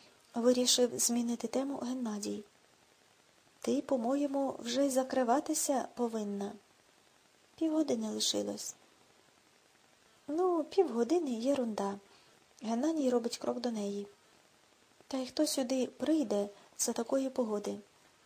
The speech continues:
Ходімо десь посидимо, вип'ємо кави і до кави за зустріч». «Ти ж п'єш щось, крім кави?» — хоче запитати він і не наважується. Інна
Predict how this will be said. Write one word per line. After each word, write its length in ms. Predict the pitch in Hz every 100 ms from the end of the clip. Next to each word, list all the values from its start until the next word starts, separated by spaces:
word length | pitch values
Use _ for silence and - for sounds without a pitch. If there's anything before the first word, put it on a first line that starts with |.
| _ _ _ _ -
Ходімо 420 | - 359 320 247
десь 240 | 262 254
посидимо, 680 | - 226 214 208 220 294 269 - _
вип'ємо 400 | 330 359 226 208
кави 400 | 202 240 262 247 240 - _ _ _ _
і 80 | 320
до 120 | 247
кави 400 | 226 220 226 226 247
за 180 | 226
зустріч». 680 | 220 220 214 - 220 - - - _ _ _ _ _ _ _ _ _ _ _
«Ти 120 | -
ж 180 | 226 -
п'єш 320 | - - 294 285
щось, 640 | - - - 277 269 -
крім 200 | 277 277
кави?» — 440 | - 254 214 208 202 - - - - _
хоче 280 | - 247 240
запитати 540 | 233 233 240 240 233
він 220 | 262 311 -
і 100 | 262
не 120 | 269
наважується. 840 | 277 247 214 214 214 214 - 214 214 226 _ _ _ _ _ _ _ _ _ _ _ - - _ _ _ _ _ - - _ _
Інна 440 | 247 269 285 302